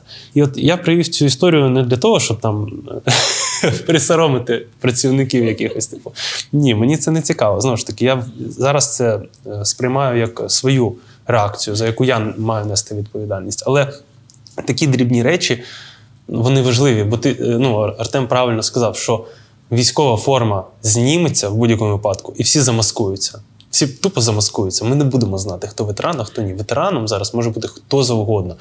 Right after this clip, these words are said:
І от такі маленькі нюанси, де ти зайвий раз попросиш показати У Б Д, щоб там безкоштовно там якийсь проїзд, чи там ще щось. Просто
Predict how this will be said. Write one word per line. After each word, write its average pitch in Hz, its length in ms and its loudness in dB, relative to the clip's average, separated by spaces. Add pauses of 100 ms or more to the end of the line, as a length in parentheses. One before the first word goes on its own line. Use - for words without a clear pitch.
(240)
І 135 60 2
от 139 80 2
такі 180 180 0
маленькі 170 540 0 (580)
нюанси, 156 460 2
де 135 100 4
ти 135 100 2
зайвий 139 320 4
раз 139 140 2
попросиш 127 440 0
показати 123 440 -2
У 131 120 0
Б 127 160 2
Д, 113 400 2
щоб - 180 -6
там 104 220 -2 (600)
безкоштовно 113 720 2
там 107 160 -2
якийсь 104 260 0
проїзд, 113 500 2
чи 127 120 0
там 135 160 0
ще 147 260 2
щось. 139 140 -2
Просто 185 380 0